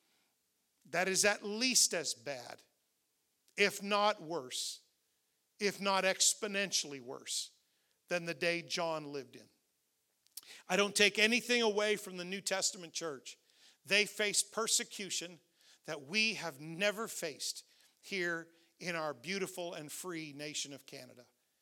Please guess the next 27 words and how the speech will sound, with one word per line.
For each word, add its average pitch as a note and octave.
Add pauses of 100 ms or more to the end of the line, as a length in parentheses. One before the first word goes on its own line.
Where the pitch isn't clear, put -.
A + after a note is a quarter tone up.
(160)
We D#3
are D3+
abundantly D#3+
blessed. - (1200)
But D#3
we A#3+
face - (400)
all F#3+
kinds G3
of D3
seducing F#3
spirits G3
and D3+
doctrines E3+ (300)
of D3+
the D#3+
end G#3+
times C3+ (600)
that E3
they G3+
didn't F#3
deal F3
with D#3
in D3
the C3+
same D3+
way. D#3